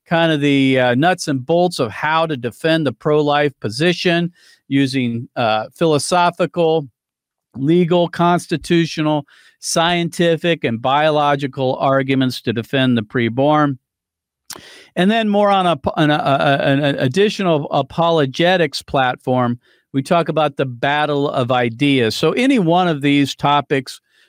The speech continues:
we can bring to your church, to your high school, uh, and to your small group or your own pro-life organization. We often speak at, uh,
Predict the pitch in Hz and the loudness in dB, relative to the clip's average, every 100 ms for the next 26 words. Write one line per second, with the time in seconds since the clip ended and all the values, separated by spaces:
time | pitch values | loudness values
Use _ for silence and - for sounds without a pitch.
0 | _ 131 175 175 143 127 156 160 - 120 | _ -2 -2 -2 -4 0 0 0 -2 -2
1 | 131 160 160 151 _ _ _ _ - - | 0 2 0 -2 _ _ _ _ -8 0
2 | 196 196 180 - 147 120 113 127 170 175 | 2 0 -2 -6 -2 0 0 0 0 -2
3 | - 185 165 165 156 - _ _ _ _ | -4 -2 2 2 0 -4 _ _ _ _
4 | 139 123 123 123 127 120 - 160 147 139 | -4 -2 -2 -2 -4 -4 -2 0 2 0
5 | 131 - 160 170 156 151 151 139 - 147 | -2 -2 2 2 2 2 2 0 -2 0
6 | 143 139 135 123 127 123 - - 135 135 | 2 2 0 0 0 0 -4 -4 0 2
7 | 131 127 - 139 127 127 123 120 117 113 | 0 -2 -2 0 2 2 0 0 -2 -2
8 | 113 156 170 156 143 131 127 123 110 - | -2 0 0 -2 -2 0 0 -4 -10 -6
9 | 127 110 107 - _ _ _ _ 113 110 | -6 -6 -10 -12 _ _ _ _ -8 -6
10 | 117 123 | -4 -8